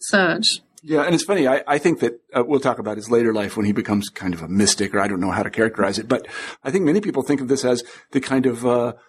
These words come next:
Speaker 2: you know, the, his, his, finally he's reached his destination. I think if he would have lived five more years, he would have done something else.
Speaker 1: Yeah,
Speaker 2: <laughs>
Speaker 1: I, I think it's, um, I think it's funny too, because, um,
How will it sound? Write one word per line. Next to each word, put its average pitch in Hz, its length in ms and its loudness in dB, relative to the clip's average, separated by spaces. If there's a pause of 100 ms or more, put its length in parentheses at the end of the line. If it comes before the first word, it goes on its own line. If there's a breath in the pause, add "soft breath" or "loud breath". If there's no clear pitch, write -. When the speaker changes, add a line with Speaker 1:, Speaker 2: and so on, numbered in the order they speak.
(140 soft breath)
Speaker 2:
you 135 100 -2
know, 120 200 2
the, 117 280 0
his, 120 180 2
his, 117 440 -2
finally 143 320 2
he's 127 180 -4
reached 139 360 0
his 117 140 0
destination. 131 720 0
I 147 100 2
think 233 140 -6
if 180 60 -8
he 160 80 4
would 156 120 4
have 151 80 2
lived 151 200 0
five 156 200 2
more 156 120 2
years, 185 260 2
he 147 60 -2
would 151 100 2
have 139 80 -2
done 147 120 4
something 160 220 0
else. - 360 -4 (460)
Speaker 1:
Yeah, 320 160 2
Speaker 2:
<laughs> 330 180 2
Speaker 1:
I, - 100 0
I - 260 -4
think - 180 -14
it's, - 180 -4
um, 320 240 0
I 320 60 2
think 392 160 2
it's 403 140 -10
funny 339 320 2 (100)
too, 294 160 2
because, - 680 -2
um, 254 560 2